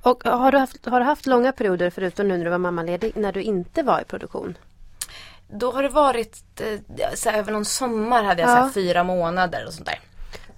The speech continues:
Speaker 1: Hur, hur gör, gjorde du då?
Speaker 2: Det var, då, då, det var jättejobbigt,
Speaker 1: Ja, för
Speaker 2: kommer jag ihåg.
Speaker 1: då, det där,
Speaker 2: Mm.
Speaker 1: nu återigen reflekterar jag över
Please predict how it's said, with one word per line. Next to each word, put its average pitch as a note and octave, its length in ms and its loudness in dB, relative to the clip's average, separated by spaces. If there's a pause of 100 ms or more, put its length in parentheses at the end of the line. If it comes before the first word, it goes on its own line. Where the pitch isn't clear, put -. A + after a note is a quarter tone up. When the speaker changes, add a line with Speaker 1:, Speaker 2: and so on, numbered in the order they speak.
(260)
Speaker 1:
Hur, A#3+ 380 2
hur A3+ 60 -2
gör, A3 360 2
gjorde G#3 320 -4
du F3+ 100 -6
då? - 280 0
Speaker 2:
Det F#3 80 -8
var, D#3+ 180 -8 (560)
då, B3+ 80 -12
då, A#3+ 540 2
det C4 160 0
var F3+ 120 -2
jättejobbigt, G#3 540 -8
Speaker 1:
Ja, A#3+ 160 6
för B3 120 0 (120)
Speaker 2:
kommer C4+ 180 4
jag C4+ 60 4
ihåg. A#3+ 100 0
Speaker 1:
då, G#3+ 60 -16 (240)
det A#3 80 0
där, A3 120 0
Speaker 2:
Mm. F#3 160 -6
Speaker 1:
nu F#3+ 400 -2 (440)
återigen F#3 520 -2
reflekterar F3+ 380 -6
jag E3 160 -4
över E3 260 -6